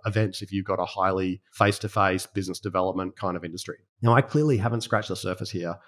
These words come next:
on how to generate more leads. There are so many ways to do that. I think I'll spend a bit more time on that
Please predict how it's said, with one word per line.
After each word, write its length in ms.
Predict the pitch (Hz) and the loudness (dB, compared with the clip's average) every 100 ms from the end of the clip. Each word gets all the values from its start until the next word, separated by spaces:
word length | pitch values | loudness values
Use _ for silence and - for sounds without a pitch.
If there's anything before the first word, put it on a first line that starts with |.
| - - _ | -20 -20 _
on 120 | 92 | -2
how 100 | 98 | 2
to 80 | 95 | 2
generate 400 | 95 92 90 87 | 0 -2 -2 -4
more 200 | 90 87 | -4 -4
leads. 320 | 85 82 80 | -4 -6 -6
There 180 | - 95 | -2 0
are 80 | 87 | 0
so 240 | - 113 | 0 0
many 180 | 113 113 | 2 2
ways 220 | 104 101 | 2 0
to 80 | - | -2
do 160 | 101 98 | -2 0
that. 180 | 98 95 - | 0 -2 -6
I 60 | - | 0
think 160 | 131 | 2
I'll 120 | 104 - | 2 -2
spend 220 | - 107 | 0 2
a 60 | |
bit 80 | 98 | 2
more 100 | 101 | 0
time 220 | - 101 | 0 0
on 100 | 92 | 0
that 140 | 92 | -2